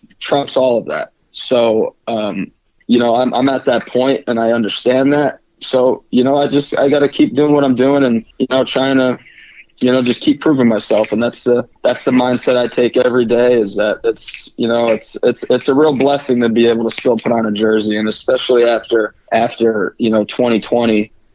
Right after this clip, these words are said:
where it, it kinda got taken away from you a little bit. And then you see a lot of,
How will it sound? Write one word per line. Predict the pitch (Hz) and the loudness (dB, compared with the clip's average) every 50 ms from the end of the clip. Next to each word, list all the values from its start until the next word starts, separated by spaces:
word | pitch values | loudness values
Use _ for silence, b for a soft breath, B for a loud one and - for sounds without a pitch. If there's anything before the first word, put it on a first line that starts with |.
| _ _ _ _ - | _ _ _ _ 0
where | 110 113 113 110 104 | 0 2 2 2 2
it, | 92 98 98 - - _ | 2 2 0 -2 -4 _
it | - 113 | -10 -6
kinda | - - 123 120 117 113 | -4 -2 0 0 2 2
got | 113 113 110 - | 2 0 -2 -2
taken | - - 120 113 127 117 | 0 0 0 0 0 0
away | 113 110 113 117 117 | 0 2 2 2 0
from | 113 - 113 117 | 0 0 2 2
you | 113 113 | 4 4
a | 110 | 4
little | 113 117 113 113 110 | 4 2 2 2 2
bit. | 104 117 117 117 104 - | 2 2 2 2 2 2
And | 110 110 | 0 0
then | 113 113 110 | 2 2 2
you | 107 110 104 | 2 2 0
see | - - - 117 117 117 | -4 -2 2 2 4 4
a | 117 | 4
lot | 110 110 113 113 113 113 | 2 2 2 0 0 0
of, | 117 113 110 107 101 - | 2 0 0 -2 -4 -8